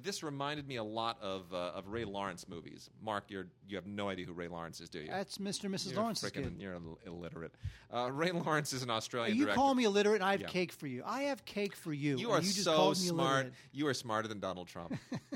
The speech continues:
Speaker 1: Uh,
Speaker 2: Oh, don't insult me.
Speaker 1: <laughs> anyway, so the, the, so the movie is Strangerland. It feels a little bit like a Ray Lawrence movie. Ray Lawrence is, is a, is a guy who basically he's made, like, three movies in his whole career,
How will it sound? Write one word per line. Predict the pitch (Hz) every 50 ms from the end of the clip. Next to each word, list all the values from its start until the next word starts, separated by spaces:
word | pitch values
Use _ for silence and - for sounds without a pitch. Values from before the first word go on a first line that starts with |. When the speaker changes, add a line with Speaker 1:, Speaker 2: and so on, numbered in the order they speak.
| - - - 214 - _ - - - - - -
Speaker 1:
Uh, | 113 120 123 120 117 113 113 113
Speaker 2:
Oh, | -
don't | 185 170
insult | 156 139 117 - 156 -
me. | - - 135 135 - 240 226 220 - -
Speaker 1:
<laughs> | - 214 202 - - -
anyway, | 190 165 156 135 117 98 92 90 90 - - - - - - - -
so | - -
the, | 165 180 170
the, | 156 156 151 156
so | 143 -
the | 175 190
movie | 226 233 202
is | 170 139 -
Strangerland. | - 139 123 123 107 113 107 104 101 104
It | 113
feels | - - 185 196 160
a | 156
little | 151 151 151
bit | 143 143
like | 123 123 117 -
a | 117
Ray | 107 107 104
Lawrence | 101 101 98 98 98 95 - -
movie. | 98 90 90 95
Ray | 95 107 120
Lawrence | 117 117 113 113 113 110 - 113
is, | 107 92 - -
is | 98 101 92 95
a, | 95 92 80
is | 98 98
a | 95 92
guy | 104 104 101 98
who | 95
basically | 98 107 113 107 110 92 98
he's | 98 90 87
made, | 101 95 92
like, | 90 92 85 -
three | - - - 110 110 110
movies | 104 104 101 90 87 82 90 - - -
in | 101
his | 95 87
whole | 92 92 92 98 95
career, | - - 90 92 90 85 80